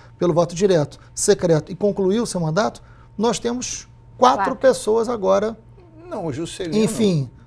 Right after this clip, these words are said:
Speaker 3: concluiu.
Speaker 1: o Juscelino concluiu.
Speaker 3: É.
Speaker 1: Dutra, Juscelino, Fernando Henrique
Speaker 3: É.
Speaker 2: Lula.
Speaker 1: e Lula, né? Quer dizer, é
Speaker 2: E a gente
Speaker 1: evidente,
Speaker 2: espera que a presidente Dilma
Speaker 1: é
Speaker 2: também
Speaker 1: evidente,
Speaker 2: conclua.
Speaker 1: não, sem dúvida.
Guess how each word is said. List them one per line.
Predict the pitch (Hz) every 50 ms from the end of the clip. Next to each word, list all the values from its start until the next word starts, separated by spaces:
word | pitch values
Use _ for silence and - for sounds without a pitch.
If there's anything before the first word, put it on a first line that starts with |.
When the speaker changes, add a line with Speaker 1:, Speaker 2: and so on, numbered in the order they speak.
| - - - - -
Speaker 3:
concluiu. | - 104 98 - -
Speaker 1:
o | 147
Juscelino | 170 160 - 190 175 180 190 202
concluiu. | 202 214 214 320 339 302 311 190 165
Speaker 3:
É. |
Speaker 1:
Dutra, | 139 185 220 269 302 - 311 311 285
Juscelino, | 170 214 220 - - 233 214 190 202 226 262 302 320 311 -
Fernando | - 262 233 202 202 202 226
Henrique | 240 185 202 262 294 294 - 381 381 - - - - - - - -
Speaker 3:
É. | 107 226
Speaker 2:
Lula. | 220 220 214 214
Speaker 1:
e | 277
Lula, | 302 320 311 302 311 160 127 - - - - - - - - - - -
né? | 175 214 269 277 - - - - - - -
Quer | - 277
dizer, | 220 185 214 202 - - -
é | 240 262 269 262 - - 254
Speaker 2:
E |
a | 277
gente | - 294 - 208
Speaker 1:
evidente, | 208 262 269 320 381
Speaker 2:
espera | 392 320 - - 214
que | 214 185
a | 151
presidente | 139 - 202 208 214 214 226 175 185 190 196 196 - 226 190
Dilma | 180 180 185 185 233
Speaker 1:
é | 262 285
Speaker 2:
também | - - - - 220 - 262 302
Speaker 1:
evidente, | 349 - 262 254 262
Speaker 2:
conclua. | 254 226 214 - 262 254 220 -
Speaker 1:
não, | 277 202 147
sem | - 240 247 214
dúvida. | 170 185 175 139 139 -